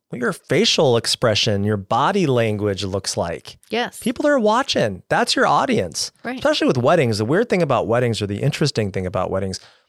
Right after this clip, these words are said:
Speaker 1: is that you have obviously friends of the couple
Speaker 2: Mm-hmm.
Speaker 1: that are there. A lot of them are local. Of course, you have out-of-town guests, but a lot of the, well, especially a photographer, you can go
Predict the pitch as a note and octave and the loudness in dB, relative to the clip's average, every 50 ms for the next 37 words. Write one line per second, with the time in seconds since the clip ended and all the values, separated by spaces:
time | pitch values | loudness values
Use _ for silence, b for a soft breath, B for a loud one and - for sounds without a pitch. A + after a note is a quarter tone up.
0 | b b _ - D3 C3+ C#3+ E3 - - _ _ _ _ _ _ - C3+ C#3 D#3 | b b _ -6 -2 0 0 -2 -2 -4 _ _ _ _ _ _ -2 0 2 2
1 | F3+ E3+ E3+ D#3+ D#3 D3 C#3 C3+ C3 B2 A#2+ - - _ _ _ _ _ _ _ | 2 2 0 0 0 2 2 2 2 0 -2 -6 -14 _ _ _ _ _ _ _
2 | _ _ _ _ _ _ _ _ _ _ _ _ _ _ _ _ _ - F#2+ G#2+ | _ _ _ _ _ _ _ _ _ _ _ _ _ _ _ _ _ -4 -2 -2
3 | B2+ B2+ A2+ G2+ - - G2+ G2+ G#2+ - - - G#2+ G2 G2+ G#2+ A2 G#2+ G2 G#2 | 0 0 0 -2 0 -2 -2 -2 -4 -4 -4 -2 0 0 0 0 0 0 0 -2
4 | G2+ - - G#2 B2+ - - - - A#2 B2 B2+ _ _ _ _ _ _ _ G#3 | -4 -2 -2 -2 -2 -2 -4 -4 -2 -2 -2 -4 _ _ _ _ _ _ _ -4
5 | G2+ G2+ G#2 G2+ G2 G2 F#2+ G2 E2+ E2 E2+ G2+ A#2+ C#3+ D3+ - _ _ _ _ | -2 0 0 0 0 0 0 -2 -2 -2 0 0 0 0 -2 -4 _ _ _ _
6 | _ _ _ _ _ _ _ _ _ _ _ _ _ _ _ _ - - F#2 F2+ | _ _ _ _ _ _ _ _ _ _ _ _ _ _ _ _ -14 -12 -8 -6
7 | F2 E2+ F#2+ G#2+ B2 B2 A#2+ G2+ F#2 F2 E2 D#2+ D#2 D#2 D#2+ - - F2+ F#2+ A2 | -4 -2 0 0 0 0 0 0 -2 -2 -4 -6 -6 -8 -8 -6 -4 -4 -4 -4
8 | - - - - F#2 - - F2+ E2 E2 D2 D2 - _ - - G#2 F#2 F#2+ A2 | -4 -6 -6 -6 -4 -4 -6 -6 -6 -6 -8 -10 -10 _ -10 -8 -6 -6 -6 -6
9 | A2 E2 D#2 D2+ F#2 G2 - - - - E2+ E2+ F2+ F#2 F2+ F2 F2 F2 F2+ G2+ | -6 -8 -8 -6 -6 -6 -6 -6 -8 -8 -6 -6 -6 -6 -6 -8 -8 -8 -4 -2
10 | B2+ D#3+ D#3+ - A#3+ A#3+ - A#2 F#2+ - - A2 E3 A3 F#3 B2 B2 C#3 F3 G3 | -2 0 0 0 0 0 0 0 -2 0 0 0 0 2 2 0 0 0 0 2
11 | D#3 B2+ A#2 C3+ G3+ D#3+ A#2 - | 2 4 4 4 4 4 2 -2